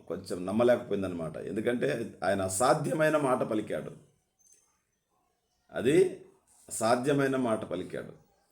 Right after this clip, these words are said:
ఆయనకు సాధ్యమే కానీ మనకు అసాధ్యముగా ఉండేటువంటి మాట పలికాడు. కాబట్టి ప్రియులారా, ఇక్కడ మనము ఆలోచించాల్సిన విషయం ఏంటంటే,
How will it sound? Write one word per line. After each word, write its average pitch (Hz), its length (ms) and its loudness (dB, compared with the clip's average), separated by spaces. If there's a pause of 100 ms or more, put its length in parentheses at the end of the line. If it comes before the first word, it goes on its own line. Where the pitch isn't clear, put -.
(580)
ఆయనకు 165 320 4
సాధ్యమే 131 500 4
కానీ 123 180 2
మనకు 139 320 0
అసాధ్యముగా 107 560 0
ఉండేటువంటి 85 540 -4
మాట 76 240 -6
పలికాడు. 73 460 -12 (920)
కాబట్టి 156 360 8
ప్రియులారా, 127 840 6 (160)
ఇక్కడ 90 260 -8
మనము 92 380 -4
ఆలోచించాల్సిన 117 760 0
విషయం 95 320 -4
ఏంటంటే, 85 640 -4